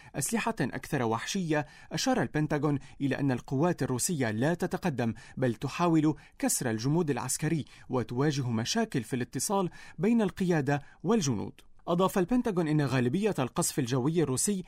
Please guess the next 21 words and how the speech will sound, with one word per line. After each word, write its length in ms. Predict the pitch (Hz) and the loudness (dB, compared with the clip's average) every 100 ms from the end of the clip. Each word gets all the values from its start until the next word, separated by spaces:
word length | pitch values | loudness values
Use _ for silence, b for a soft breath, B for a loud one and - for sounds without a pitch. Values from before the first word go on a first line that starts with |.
| B - | B -4
يتم 400 | 127 156 151 131 | 0 2 4 4
من 140 | 127 | 2
أراضيها 600 | 123 127 120 190 180 170 | 0 -2 0 2 4 2
ومن 340 | 151 226 240 | 2 2 4
بيلاروسيا. 600 | 208 208 208 170 - 113 - B B 214 | 2 2 2 0 0 -4 -6 B B -4
وفي 180 | - | 0
الأثناء، 460 | 254 226 220 151 - - | 0 0 2 0 -2 -6
استدعت 480 | - 220 156 117 120 | -2 0 0 -2 -6
الخارجية 600 | 120 127 120 127 185 - | -4 -2 -2 0 -2 0
الروسية 420 | 147 135 - 185 | -2 0 0 0
السفير 440 | 127 - 135 185 127 | 0 -2 -2 -2 -2
الأمريكي 520 | 123 117 113 - 175 | -2 -2 -2 -2 -2
لديها 460 | 117 151 170 143 135 B B | 0 2 2 0 -2 B B
وسلمته 680 | 170 165 175 147 185 208 165 | 0 2 2 2 2 0 -2
احتجاجاً 600 | - 147 131 190 120 110 B B | -2 -2 2 2 2 -4 B B
في 100 | - | -6
شأن 240 | - - 127 | -4 -2 -2
وصف 260 | 135 - | -2 -2
الرئيس 360 | 135 131 147 151 | -4 -4 -2 -2
الأمريكي 520 | 120 135 127 - 151 | 2 2 0 -2 -2
لبوتين 460 | 113 180 185 160 | -2 -2 0 0